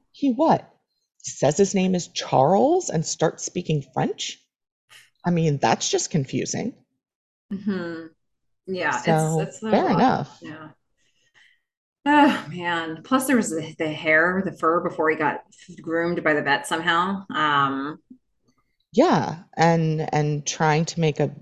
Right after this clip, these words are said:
Speaker 1: a vet groom your dog, like,
Speaker 2: That's a lot.
Speaker 1: you got lucky with that. I
Speaker 2: Yeah.
Speaker 1: mean,
Speaker 2: So we hear you,
Speaker 1: Yeah,
Speaker 2: Felicity
Speaker 1: that
Speaker 2: Duff fans. Um,
Speaker 1: Yeah.
Speaker 2: now, okay,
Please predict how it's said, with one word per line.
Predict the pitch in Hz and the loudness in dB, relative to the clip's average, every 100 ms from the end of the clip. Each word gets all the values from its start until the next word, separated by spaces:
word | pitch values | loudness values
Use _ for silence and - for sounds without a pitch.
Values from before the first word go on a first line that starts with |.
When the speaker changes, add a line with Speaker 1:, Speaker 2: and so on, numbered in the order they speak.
| - | -6
Speaker 1:
a | 151 | -4
vet | 135 135 143 - | -2 2 2 0
groom | - 147 143 147 | -4 -2 0 -2
your | 151 143 | -2 -2
dog, | 135 127 131 160 - | -2 -2 0 -2 -2
like, | 160 139 135 | 0 0 0
Speaker 2:
That's | - - - | -8 -10 -6
a | |
lot. | 180 135 135 - | -4 -4 -6 -6
Speaker 1:
you | - | -2
got | 175 - - | 0 0 -2
lucky | 104 - - 62 82 | -2 -2 -2 -2 -2
with | - - | -2 -2
that. | - 269 160 - - | -2 0 0 -2 -4
I | - | -4
Speaker 2:
Yeah. | - - 175 | -2 0 -2
Speaker 1:
mean, | 131 67 69 143 _ _ _ _ _ - - - _ _ _ _ _ _ _ | -4 -6 -10 -16 _ _ _ _ _ -20 -20 -20 _ _ _ _ _ _ _
Speaker 2:
So | - 262 254 | 2 6 6
we | 262 | 6
hear | 294 349 | 4 4
you, | 180 | 2
Speaker 1:
Yeah, | 165 | 0
Speaker 2:
Felicity | - 156 151 | -2 -2 -2
Speaker 1:
that | 196 | -2
Speaker 2:
Duff | 151 - | -2 -6
fans. | 143 151 208 - - _ - | -8 -4 -4 -4 -8 _ 0
Um, | 170 165 160 165 | 2 4 4 2
Speaker 1:
Yeah. | 151 165 - _ _ _ - - _ _ _ _ _ - | 0 -4 -8 _ _ _ -20 -20 _ _ _ _ _ 6
Speaker 2:
now, | 233 240 233 240 233 226 - - _ _ _ _ - | 8 8 8 8 6 4 -4 -18 _ _ _ _ -2
okay, | 208 190 143 123 - | -2 0 -2 -2 -8